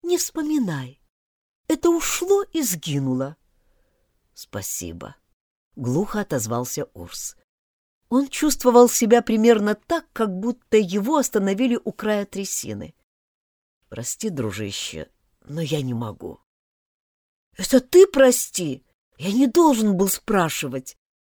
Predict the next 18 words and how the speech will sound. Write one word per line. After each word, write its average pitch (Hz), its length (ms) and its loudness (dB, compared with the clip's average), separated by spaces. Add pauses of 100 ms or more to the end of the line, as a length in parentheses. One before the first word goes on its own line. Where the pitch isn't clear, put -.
повинился 123 580 -2
Бэк. 120 340 -8 (920)
«Мне 233 260 -2
довольно 247 540 4
того, 262 340 4
что - 240 -6
такие 233 480 4
змеи — 226 680 0 (260)
это 262 240 4
враг». 196 640 2 (1120)
«Да, 131 560 -4
именно. 135 760 -2 (500)
И 254 160 -2
похуже 226 540 2
многих», — 139 760 0 (300)
мрачно 131 500 -4
кивнул 117 520 -6
Урс. - 400 -12